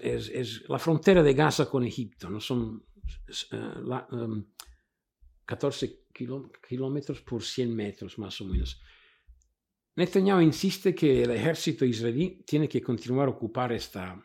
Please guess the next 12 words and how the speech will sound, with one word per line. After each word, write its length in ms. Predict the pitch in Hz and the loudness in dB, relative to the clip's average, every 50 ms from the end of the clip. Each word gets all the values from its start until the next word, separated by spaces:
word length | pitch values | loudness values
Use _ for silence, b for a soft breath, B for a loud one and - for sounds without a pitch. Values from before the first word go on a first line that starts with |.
| _ _ | _ _
esta 260 | - 101 - 107 95 | -12 -10 -10 -10 -10
zona. 380 | - - 90 87 90 113 160 - - - b b b b b b b b b b b _ _ _ _ _ _ | -8 -8 -8 -8 -8 -10 -10 -12 -16 -20 b b b b b b b b b b b _ _ _ _ _ _
Está 300 | - 214 214 202 - 220 | 0 0 2 2 0 0
claro 240 | - - 240 226 175 | 2 2 4 6 6
el 140 | 123 107 - | 6 4 2
por 180 | - 117 107 - | -2 -6 -6 0
qué, 400 | - 175 123 90 - - _ _ _ | 2 2 2 2 -2 -8 _ _ _
porque 260 | - 131 123 - 143 | -6 -6 -4 -2 -2
Hamas 380 | 113 135 147 170 185 165 - - | -2 0 0 0 0 0 0 0
no 320 | 123 127 143 170 185 190 | 2 4 6 6 6 6
puede 260 | - - 160 147 127 120 | 6 6 8 8 8 6
aceptar 800 | 107 - - - 113 - - - 113 101 95 - - - - | 2 -2 -4 -4 -4 -4 -4 -4 -2 -2 -4 -6 -8 -16 -20